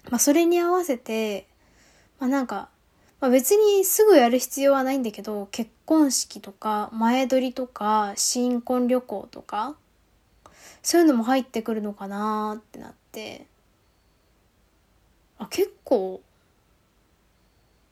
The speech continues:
忙しいね」みたいな <laughs> 気持ち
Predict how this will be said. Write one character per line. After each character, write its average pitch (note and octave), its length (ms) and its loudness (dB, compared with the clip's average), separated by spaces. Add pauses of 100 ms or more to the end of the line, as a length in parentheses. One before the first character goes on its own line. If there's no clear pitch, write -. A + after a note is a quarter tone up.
(320)
忙 C4+ 380 -2
し - 240 4
い A3 40 -2
ね」 - 200 -12 (100)
み B3 60 -20
た - 100 -18
い - 40 -12
な - 40 -10 (460)
<laughs> - 640 -16
気 - 120 -4
持 B3+ 180 2
ち B3+ 540 -2